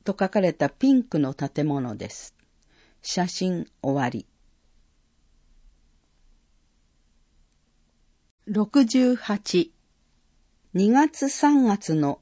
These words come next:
土曜会長と業務時間延長。取扱業務など、詳しくは市ホームページをご覧になるか、お問い合わせください。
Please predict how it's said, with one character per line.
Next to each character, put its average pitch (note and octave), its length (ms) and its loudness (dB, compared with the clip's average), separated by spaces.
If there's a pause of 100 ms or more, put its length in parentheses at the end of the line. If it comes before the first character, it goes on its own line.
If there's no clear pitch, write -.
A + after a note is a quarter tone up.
(120)
土 F3 240 0
曜 C4 260 2
会 F#3 300 -2
長 F3 300 0
と - 320 -6 (160)
業 G#3 240 4
務 C4+ 240 6
時 B3 160 -2
間 D3+ 380 -2
延 F3 260 0
長。 C3+ 480 -4 (1400)
取 A3+ 280 4
扱 C#4+ 440 2
業 B3 240 4
務 G3+ 180 4
な D#3 180 0
ど、 C3 220 -4 (220)
詳 A#3+ 240 2
し - 160 -6
く F3 160 -4
は D3 260 -2
市 C4 240 0
ホ B3+ 320 2
ー - 40 6
ム C#4 120 6
ペ C#4 280 2
ー - 20 2
ジ E3+ 160 -2
を D#3 100 2
ご D#3 160 2
覧 G3+ 200 4
に G3+ 140 2
な G3 140 2
る D#3+ 120 -6
か、 - 220 -6 (520)
お G3+ 100 0
問 B3 260 2
い B3+ 60 2
合 A#3+ 80 4
わ A3+ 140 4
せ A3+ 160 -2
く F#3 160 -6
だ E3 120 -4
さ C3 260 -6
い。 - 100 -14